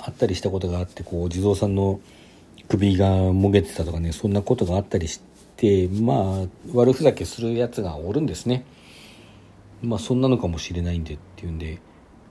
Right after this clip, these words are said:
まあ、そうじゃなくてもね、夜中にギャーギャー言ってたら通報ぐらいしますわね。近所の住民が通報、住民から通報があったんだよ。「な-、なんだよ、君たちは」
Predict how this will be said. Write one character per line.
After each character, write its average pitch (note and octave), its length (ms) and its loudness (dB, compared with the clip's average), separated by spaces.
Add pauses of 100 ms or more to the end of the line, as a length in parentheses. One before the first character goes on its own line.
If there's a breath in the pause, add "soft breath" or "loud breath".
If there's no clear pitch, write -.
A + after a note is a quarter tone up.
ま G#2 100 -4
あ、 - 0 -
そ - 160 2
う D#3 40 4
じ A#2 60 2
ゃ D#2+ 40 2
な F#2+ 120 -2
く - 80 -12
て - 80 -2
も E2 120 -6
ね、 G#2 120 0
夜 F#2 100 0
中 G#2 200 0
に F2 120 -2
ギ D2 80 -4
ャ G#2 60 0
ー G2 60 -2
ギ F2 100 -2
ャ - 20 0
ー C#2 40 -2
言 C#2 40 -8
っ - 20 -20
て - 100 -18
た - 120 -4
ら - 80 -8
通 - 240 -6
報 G2+ 160 0
ぐ A2 100 4
ら - 60 0
い - 80 -6
し - 140 -4
ま G2 100 -2
す G2+ 140 -4
わ E2+ 80 -6
ね。 - 160 -16 (280 loud breath)
近 C3 160 4
所 G2 120 2
の D2+ 120 -4
住 F#2+ 200 -2
民 G2+ 180 0
が G2 240 -2
通 - 240 0
報、 A#2 260 4 (320)
住 G#2 200 -2
民 G#2 100 0
か F#2 120 -2
ら E2 60 -6
通 - 160 0
報 C3+ 140 4
が C3+ 120 6
あ - 20 2
っ C3+ 40 0
た G#2 100 -2
ん E2 40 -4
だ C#2+ 80 -10
よ。 C#2+ 60 -12 (920 loud breath)
「な-、 E2 140 -6 (100)
な A2+ 340 2
ん D3 40 4
だ F#2+ 80 2
よ、 E2 60 -6
君 E2+ 180 -8
た E2 140 -8
ち - 120 -12
は」 - 80 -10